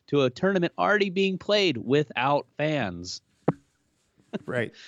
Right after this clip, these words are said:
Speaker 2: And, and especially once we heard whispers of the N B A considering not only playing without fans, but that they were talking about actually suspending their,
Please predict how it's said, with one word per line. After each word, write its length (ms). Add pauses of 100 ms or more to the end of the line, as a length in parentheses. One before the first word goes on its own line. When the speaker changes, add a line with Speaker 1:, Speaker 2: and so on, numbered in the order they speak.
Speaker 2:
And, 240 (220)
and 180
especially 400
once 260
we 100
heard 340 (160)
whispers 580
of 80
the 160
N 160
B 160
A 140
considering 680
not 220
only 260
playing 320
without 300
fans, 560 (500)
but 120
that 120
they 120
were 100
talking 400
about 180
actually 340
suspending 520
their, 120